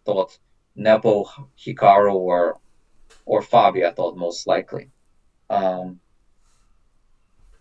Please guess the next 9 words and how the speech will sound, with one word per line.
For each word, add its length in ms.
but, 400
uh, 220
Gukesh, 480
I 100
still 520
don't 260
really 420
think, 260
but 340